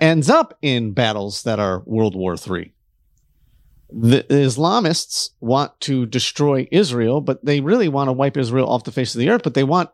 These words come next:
Islam, the spiritual Islam, to conquer the world. And they want Christianity gone. Then the secularists,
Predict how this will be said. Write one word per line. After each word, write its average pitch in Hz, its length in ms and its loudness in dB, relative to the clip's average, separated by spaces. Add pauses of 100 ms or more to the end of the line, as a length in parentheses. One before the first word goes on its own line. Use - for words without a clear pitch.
(140)
Islam, 139 680 0 (1800)
the 139 120 6
spiritual 302 680 4
Islam, 131 480 0
to 165 160 -4
conquer 147 340 -2
the 156 120 0
world. 214 360 -4 (1300)
And 117 120 4
they 185 80 6
want 190 240 2
Christianity 147 840 0 (460)
gone. 143 420 -2 (1200)
Then 160 180 4
the 170 80 6
secularists, 156 1120 0